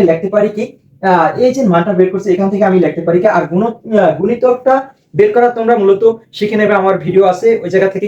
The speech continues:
ক্লিয়ার ভাবে গুণিতকটা বের করা, গুণিতক, গুণনীয়ক, আহ, তারপর তোমার, আহ, গুণ, যোগ, বিয়োগ, আহ, দশমিক এগুলো আছে সেখান থেকে শিখে নেবে।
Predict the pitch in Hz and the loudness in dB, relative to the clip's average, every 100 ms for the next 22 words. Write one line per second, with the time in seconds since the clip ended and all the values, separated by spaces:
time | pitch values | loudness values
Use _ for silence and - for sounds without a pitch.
0 | 208 180 202 214 202 170 180 175 190 160 | -8 -2 -2 0 -2 -2 -2 -2 0 0
1 | 160 170 180 180 - - 160 175 180 180 | 0 0 0 -2 -12 -8 -2 0 2 0
2 | 147 170 170 170 175 _ _ 156 147 147 | 0 -4 -2 -2 -4 _ _ -4 -2 0
3 | 156 160 160 160 160 160 160 _ _ _ | 0 0 -2 -2 0 0 -2 _ _ _
4 | _ _ _ - 151 139 165 175 175 175 | _ _ _ -4 -2 -2 0 0 0 -2
5 | - - 143 165 160 156 147 175 170 - | -8 -16 -4 0 0 -2 -2 0 0 -4
6 | 160 147 139 165 170 165 190 175 208 233 | -2 -2 0 -2 0 -4 -4 0 2 2
7 | - _ - 180 262 196 185 185 185 170 | -4 _ -10 -6 -4 0 0 2 -2 -2
8 | 156 143 | -4 -2